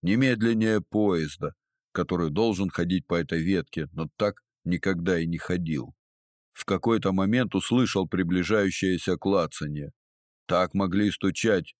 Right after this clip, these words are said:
когти собаки. А в следующий миг он увидел завал,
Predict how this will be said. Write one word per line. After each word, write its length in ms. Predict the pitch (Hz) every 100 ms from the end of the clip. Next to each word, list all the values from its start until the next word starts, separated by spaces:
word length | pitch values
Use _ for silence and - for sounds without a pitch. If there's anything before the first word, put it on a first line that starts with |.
| _ -
когти 360 | 101 85 -
собаки. 680 | 85 - 87 85 73 - - _ _ _ _ _
А 120 | 76
в 60 | 85
следующий 560 | - 117 113 107 - 113
миг 420 | 120 113 90 -
он 140 | 90
увидел 440 | 95 92 101 95 82
завал, 480 | 92 85 107 107